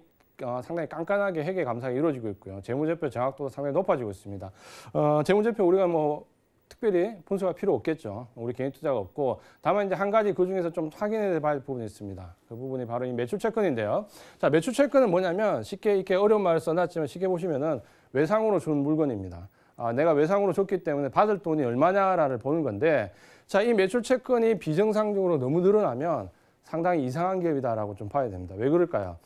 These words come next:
자, 내가, 어, 제품을 생산했는데 판매가 되지 않습니다. 그래서 이 생산한 제품을 일단 도매상이나, 아, 유통 채널에 갖다 놓는 거죠. 그러면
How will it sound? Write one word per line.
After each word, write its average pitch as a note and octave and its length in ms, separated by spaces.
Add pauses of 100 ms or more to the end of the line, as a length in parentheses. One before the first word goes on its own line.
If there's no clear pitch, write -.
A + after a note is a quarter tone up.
(380)
자, A2+ 260
내가, F3+ 320 (200)
어, C#3 180
제품을 F#3+ 340
생산했는데 F3+ 580
판매가 A#3 380
되지 D3 200
않습니다. F#2+ 560
그래서 D3 200
이 G#3 320
생산한 G#3 380
제품을 C#3+ 540 (280)
일단 G#3+ 360
도매상이나, F#3+ 800 (120)
아, B2 140
유통 C3+ 240
채널에 A3 340
갖다 G3 240
놓는 A2+ 300
거죠. F2+ 240
그러면 F#3+ 520